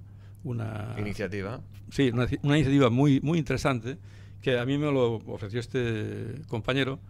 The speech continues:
Speaker 1: y lo que hice fue entrenar a veintiún jóvenes que querían hacer el primer maratón de su vida, ¿no? Y ellos aportaron una cantidad que fue a parar también a, a, a esta causa de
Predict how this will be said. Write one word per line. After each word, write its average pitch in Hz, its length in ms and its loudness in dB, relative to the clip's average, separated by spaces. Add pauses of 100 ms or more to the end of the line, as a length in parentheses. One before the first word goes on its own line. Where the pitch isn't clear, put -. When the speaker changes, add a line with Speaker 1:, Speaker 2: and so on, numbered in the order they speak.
(540)
Speaker 1:
y 143 80 -4
lo 127 100 2
que 127 80 2
hice 139 160 4
fue 151 320 4
entrenar 131 680 2 (420)
a 117 140 0
veintiún 143 1600 0 (200)
jóvenes 151 680 6 (640)
que 143 420 6
querían 131 260 2
hacer 131 140 2
el 131 100 4
primer 123 240 2
maratón 120 300 0
de 110 80 -4
su 120 120 0
vida, 107 340 -2 (180)
¿no? 123 220 -6 (880)
Y 120 420 2
ellos 123 160 6
aportaron 120 380 2
una 113 140 0
cantidad 117 380 0
que 135 80 0
fue - 160 -10
a 98 40 -6
parar 95 240 -6
también 104 340 -4
a, 117 140 -4
a, 113 680 -12
a 110 60 -8
esta 110 200 -8
causa 117 340 -8
de 117 220 -8